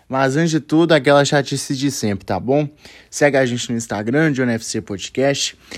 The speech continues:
Mande sugestões de temas por lá e mande para os seus amigos. E segue a gente aqui no Spotify pra quando tiver episódio novo,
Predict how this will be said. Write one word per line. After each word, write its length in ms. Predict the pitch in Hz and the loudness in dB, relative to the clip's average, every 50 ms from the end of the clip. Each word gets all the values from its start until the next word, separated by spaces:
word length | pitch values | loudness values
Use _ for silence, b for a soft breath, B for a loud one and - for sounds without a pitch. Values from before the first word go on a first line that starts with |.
| B B B | B B B
Mande 320 | - 135 147 160 160 147 | -2 0 2 2 2 0
sugestões 600 | - - - 135 120 131 120 117 - 123 117 117 | -2 -2 -4 -2 0 0 -2 -2 -2 -2 -2 -2
de 60 | 113 - | -2 -2
temas 180 | 120 117 113 | -2 -2 -2
por 160 | - - 113 107 | -4 -6 -4 -2
lá 320 | 104 107 104 101 95 95 b b b | -2 0 -2 -2 -4 -6 b b b
e 100 | - 135 | 0 2
mande 320 | 135 131 131 127 123 120 - | 2 4 4 2 2 0 0
para 140 | - 127 | 0 0
os 80 | 120 117 | 0 0
seus 200 | - 139 131 127 | 0 0 2 2
amigos. 600 | 143 143 143 151 160 175 175 156 170 - - - b b b b b b b b - - - - | 2 2 2 4 4 4 4 2 0 -4 -6 -12 b b b b b b b b -20 -10 -2 0
E 100 | 175 165 | 0 2
segue 240 | - 180 151 147 | 4 4 4 4
a 60 | 147 139 | 2 2
gente 180 | 139 135 - | 0 0 -2
aqui 160 | 135 120 120 | -2 -2 0
no 80 | 123 120 | -2 -2
Spotify 560 | 117 - - 117 113 - - - 107 107 107 104 | -2 0 -2 -2 -2 -2 -6 -4 -2 -2 -2 -2
pra 100 | - 107 | -4 -8
quando 160 | 98 - 110 104 | -6 -6 -6 -6
tiver 160 | - 107 104 | -6 -6 -8
episódio 400 | 92 - - 104 98 95 92 95 | -8 -8 -8 -6 -6 -6 -6 -6
novo, 300 | 92 95 95 95 95 | -6 -6 -6 -8 -10